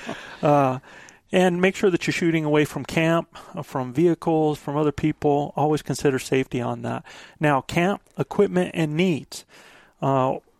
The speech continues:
Speaker 2: I would say that three of your most important items, and,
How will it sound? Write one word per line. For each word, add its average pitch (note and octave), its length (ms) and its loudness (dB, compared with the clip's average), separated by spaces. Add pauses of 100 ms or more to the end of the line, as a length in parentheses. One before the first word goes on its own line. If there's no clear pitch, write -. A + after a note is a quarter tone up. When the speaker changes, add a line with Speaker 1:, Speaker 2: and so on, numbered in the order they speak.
(120)
Speaker 2:
I E3+ 160 4
would G#3 200 0
say F#3+ 360 2
that D#3 340 0 (380)
three G3 380 4
of D#3+ 440 0
your C#3+ 120 -4
most D3 540 0
important F3+ 440 -2
items, C#3+ 480 -2
and, C#3+ 440 -2